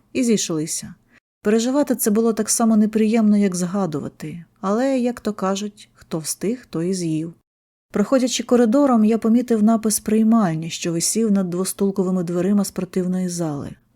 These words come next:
У цьому місці й мав відбуватися основний захід.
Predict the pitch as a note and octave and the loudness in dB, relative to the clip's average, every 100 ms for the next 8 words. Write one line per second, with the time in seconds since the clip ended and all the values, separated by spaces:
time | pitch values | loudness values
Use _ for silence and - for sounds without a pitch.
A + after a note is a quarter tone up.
0 | _ F#3 F#3 A3 G#3 G3+ A3+ - - G#3+ | _ -10 -4 2 4 4 2 -2 -2 0
1 | F#3 A#3 A3 G3+ G3+ E3+ E3+ F#3 - F3+ | 2 0 0 -2 0 -2 -2 -4 -6 -6
2 | - F3 E3+ F3+ F3+ E3 D3+ - - | -4 -4 -2 -4 -2 -4 -6 -10 -20